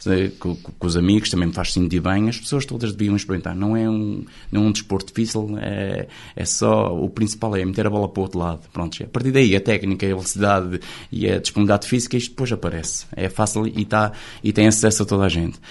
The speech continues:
Speaker 2: Pá, mas tem que continuar sempre, nem que seja nos veteranos, a jogar à bola, nem que seja a jogar futsal, nem que seja,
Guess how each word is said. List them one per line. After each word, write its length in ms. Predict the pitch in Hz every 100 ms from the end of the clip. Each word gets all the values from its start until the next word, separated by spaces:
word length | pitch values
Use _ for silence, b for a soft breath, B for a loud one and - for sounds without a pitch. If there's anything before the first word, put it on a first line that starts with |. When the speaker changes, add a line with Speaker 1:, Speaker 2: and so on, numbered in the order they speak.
| B B B B
Speaker 2:
Pá, 140 | - 110
mas 160 | 101
tem 80 | -
que 60 | 127
continuar 220 | 131 131
sempre, 380 | 123 123 117 92
nem 140 | 90 95
que 80 |
seja 240 | - 95 95
nos 160 | 98
veteranos, 600 | 95 - 90 87 90 90 87
a 40 |
jogar 220 | 82 90
à 80 | 95
bola, 320 | 87 87 90 90
nem 160 | 95
que 80 | 95
seja 460 | - 98 95 95 95
a 60 |
jogar 200 | 92 92
futsal, 640 | 95 104 98 - 98 95 92
nem 160 | 95 98
que 80 | -
seja, 540 | - 101 95 101 101